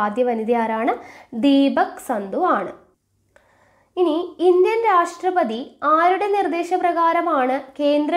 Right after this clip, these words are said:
വിവരാവകാശ കമ്മീഷനെ നിയമിക്കുന്നത് എന്ന് ചോദിച്ചു കഴിഞ്ഞാൽ ഇന്ത്യൻ രാഷ്ട്രപതി കേന്ദ്ര വിവരാവകാശ കമ്മീഷനെ നിയമിക്കുന്നത് ആരുടെ നിർദ്ദേശപ്രകാരമാണ്? പ്രധാനമന്ത്രിയും പ്രധാനമന്ത്രി നിർദ്ദേശിക്കുന്ന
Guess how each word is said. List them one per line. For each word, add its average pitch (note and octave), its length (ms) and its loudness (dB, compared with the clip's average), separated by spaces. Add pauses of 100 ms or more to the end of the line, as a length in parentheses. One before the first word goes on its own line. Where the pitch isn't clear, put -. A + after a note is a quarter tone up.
വിവരാവകാശ C#4+ 640 0 (140)
കമ്മീഷനെ C#4 480 -2 (100)
നിയമിക്കുന്നത് C4 640 -2 (100)
എന്ന് A#3 180 -4
ചോദിച്ചു G3+ 300 -8
കഴിഞ്ഞാൽ - 280 -12 (440)
ഇന്ത്യൻ C4 260 2
രാഷ്ട്രപതി C4+ 480 0 (120)
കേന്ദ്ര C4 340 0
വിവരാവകാശ C#4 640 0
കമ്മീഷനെ C#4 400 -2
നിയമിക്കുന്നത് C4 500 -2 (300)
ആരുടെ D4+ 420 0
നിർദ്ദേശപ്രകാരമാണ്? C#4+ 1120 -2 (540)
പ്രധാനമന്ത്രിയും D4+ 1080 0 (320)
പ്രധാനമന്ത്രി D#4+ 880 0
നിർദ്ദേശിക്കുന്ന D4 640 -2